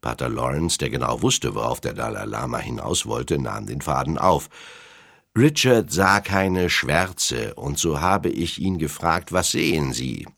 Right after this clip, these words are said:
Er antwortete, ‚Na ja, ich sehe Menschen, ich stelle sie mir vor.‘ Und ich habe gefragt, ‚Wie sieht der Dalai Lama aus?‘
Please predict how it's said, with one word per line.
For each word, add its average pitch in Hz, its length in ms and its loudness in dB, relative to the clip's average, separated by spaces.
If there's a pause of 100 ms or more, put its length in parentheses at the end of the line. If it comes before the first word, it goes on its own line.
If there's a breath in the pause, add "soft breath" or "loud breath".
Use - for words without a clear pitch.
(140)
Er 82 320 2
antwortete, 107 580 -2
‚Na 107 160 2
ja, 123 240 4
ich 82 160 0
sehe 104 300 0
Menschen, 110 500 0
ich 95 220 0
stelle 92 300 2
sie 95 120 0
mir 98 180 2
vor.‘ 90 540 4 (640 soft breath)
Und 58 160 -12
ich - 180 -2
habe 78 280 0
gefragt, 85 440 0 (560 soft breath)
‚Wie 92 280 2
sieht 101 260 2
der 110 160 6
Dalai 101 380 4
Lama 104 540 4
aus?‘ - 440 -2